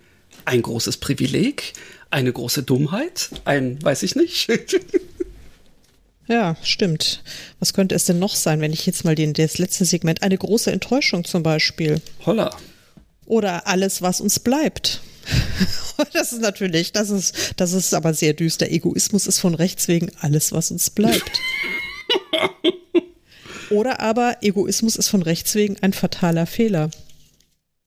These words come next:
Speaker 1: Das ist auch nicht schlecht, ja.
Speaker 2: Oder noch das geringste Übel. <laughs> Das ist wirklich, okay, wir machen jetzt mal was anderes.
Speaker 1: Genau. Aber Leben ohne Liebe ist wie Segeln ohne Segel.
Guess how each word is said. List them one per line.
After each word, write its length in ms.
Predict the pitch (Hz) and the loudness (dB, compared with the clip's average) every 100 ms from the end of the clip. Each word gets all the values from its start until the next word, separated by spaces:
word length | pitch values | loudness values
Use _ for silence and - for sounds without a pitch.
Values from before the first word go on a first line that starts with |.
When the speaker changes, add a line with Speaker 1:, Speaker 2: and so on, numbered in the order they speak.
| _ _ _ _ _ _ _ _ _ _ _ _ _ _ - 160 | _ _ _ _ _ _ _ _ _ _ _ _ _ _ -2 0
Speaker 1:
Das 240 | 170 - | 0 0
ist 120 | 208 | 0
auch 120 | 285 185 | 0 2
nicht 200 | 151 - | 0 0
schlecht, 380 | 120 107 - | -4 -4 -4
ja. 220 | - - - - - - _ _ _ - | -4 -4 -8 -18 -20 -20 _ _ _ 0
Speaker 2:
Oder 240 | 220 180 | 2 2
noch 160 | 175 170 | -2 -2
das 220 | 185 - | -2 0
geringste 460 | 208 202 202 - 233 | 0 2 0 0 0
Übel. 440 | 254 247 180 185 220 | 2 2 2 2 0
<laughs> 60 | - - - - - - - - 392 392 - | 0 -2 -6 -6 -8 -2 0 2 0 -2 -6
Das 120 | 220 | -2
ist 220 | 185 190 | 0 2
wirklich, 360 | 175 160 165 - - 262 | 0 0 0 0 0 0
okay, 240 | - 147 | 0 0
wir 100 | 143 | 0
machen 180 | 151 165 | 0 2
jetzt 200 | 147 - | 0 0
mal 100 | 139 | 0
was 120 | - | 0
anderes. 560 | - 165 160 151 - - - | -2 -2 0 0 -2 -4 0
Speaker 1:
Genau. 340 | 143 113 - - - - | 0 0 -4 -12 -14 -4
Aber 220 | 147 143 | 0 2
Leben 360 | 135 147 170 175 | 2 2 2 0
ohne 220 | 165 135 | -2 -2
Liebe 320 | 123 117 120 | -2 -2 -2
ist 300 | - - - | 0 0 0
wie 60 | 117 | 0
Segeln 420 | 110 110 117 113 | 2 2 2 0
ohne 180 | - 120 | 0 0
Segel. 380 | - - - | 0 -4 -8